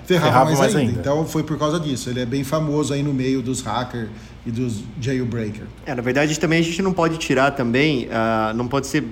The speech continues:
Speaker 3: ingênuo, né, e tirar, ah, essa questão de segurança da Apple. A Apple, ela não é boba de falar assim, "Ah, então, ó, vão anunciar aí na W W D C uma variedade de esforços", como o Rafa falou, "pra melhorar a experiência do desenvolvedor, e aí você, vou te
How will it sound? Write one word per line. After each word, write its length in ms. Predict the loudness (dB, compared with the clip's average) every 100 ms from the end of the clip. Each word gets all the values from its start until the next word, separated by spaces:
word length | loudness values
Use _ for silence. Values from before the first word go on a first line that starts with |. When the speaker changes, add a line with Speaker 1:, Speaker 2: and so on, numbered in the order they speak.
| -2
Speaker 3:
ingênuo, 680 | -2 0 2 4 4 0
né, 240 | 0 -2 -2
e 80 | -4
tirar, 600 | -2 0 4 4 2 -4 -18 -16
ah, 300 | -6 -4 0
essa 220 | 0 0 0
questão 340 | -2 0 -2
de 60 | 0
segurança 600 | 0 4 4 4 2 2
da 100 | 4 4
Apple. 220 | 2 0 0
A 180 | 2
Apple, 160 | 2 2
ela 120 | 2
não 80 | 0
é 60 | 0
boba 480 | 2 2 2 0 -2 -14 -10
de 100 | -6
falar 200 | 0 2
assim, 260 | 2 0 0
"Ah, 220 | 2 2
então, 180 | 0 0
ó, 140 | 2 2
vão 140 | 0
anunciar 440 | 0 0 2 2
aí 360 | 4 0 -2 -4 -8 -6
na 80 | 0
W 220 | 2 2
W 220 | 2 0
D 100 | -4
C 220 | 0 0
uma 180 | 2 0
variedade 640 | 2 2 2 2 2 2
de 100 | -2
esforços", 460 | -6 -4 0 2 0
como 160 | -2 -2
o 40 |
Rafa 220 | 0 -2
falou, 360 | -4 -2 0 -2
"pra 180 | -2 -2
melhorar 340 | 0 0 2
a 60 | 2
experiência 500 | 0 -2 -2 -2 -4
do 20 |
desenvolvedor, 720 | -4 -2 0 0 4 4 2 -4 -10 0
e 100 | 4
aí 180 | 4
você, 240 | 4 2 0 -4 -8
vou 180 | -2 -2
te 380 | 0 0 0